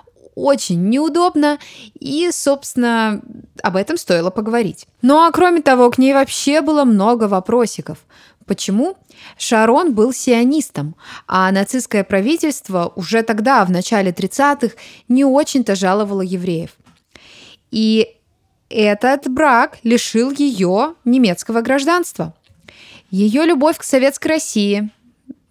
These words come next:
также заставила Штёльцель в тысяча девятьсот тридцать первом году покинуть школу за два года до закрытия Баухауса.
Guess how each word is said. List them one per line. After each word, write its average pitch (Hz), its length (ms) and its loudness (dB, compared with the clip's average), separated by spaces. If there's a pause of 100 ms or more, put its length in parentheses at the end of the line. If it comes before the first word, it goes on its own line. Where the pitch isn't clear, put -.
(240)
также 185 400 0
заставила 240 640 0
Штёльцель 185 600 -4 (280)
в - 100 -20
тысяча 339 240 -2
девятьсот 247 420 0
тридцать 294 280 -4
первом 247 240 2
году 214 320 -2 (100)
покинуть 277 760 0
школу 247 600 0
за 226 220 2
два 208 260 2
года 247 320 0
до 233 220 2
закрытия 214 500 -2
Баухауса. 175 680 -6